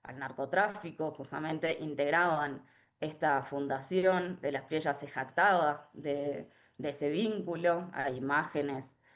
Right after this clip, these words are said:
de él, discursos de cada conferencia de, de fipaz, la sigla de, de esta fundación, y tanto la Comisión de la Verdad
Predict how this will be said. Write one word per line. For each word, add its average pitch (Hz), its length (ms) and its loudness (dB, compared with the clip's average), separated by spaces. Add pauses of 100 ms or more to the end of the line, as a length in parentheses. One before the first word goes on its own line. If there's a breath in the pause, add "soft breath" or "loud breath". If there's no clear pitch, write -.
(140 soft breath)
de 151 360 2
él, 156 160 -4
discursos 160 840 0
de 135 180 -4
cada 139 300 4
conferencia 139 1080 -2 (400 soft breath)
de, 139 680 -2 (160)
de 131 160 -8
fipaz, 160 720 0
la - 160 -10
sigla 139 400 -2
de, 135 400 -4
de 151 80 -4
esta 139 220 -8
fundación, 165 800 -4 (420 soft breath)
y 160 640 -6
tanto 185 340 2
la 175 140 4
Comisión 165 560 -4
de 175 80 2
la 160 100 2
Verdad 170 760 2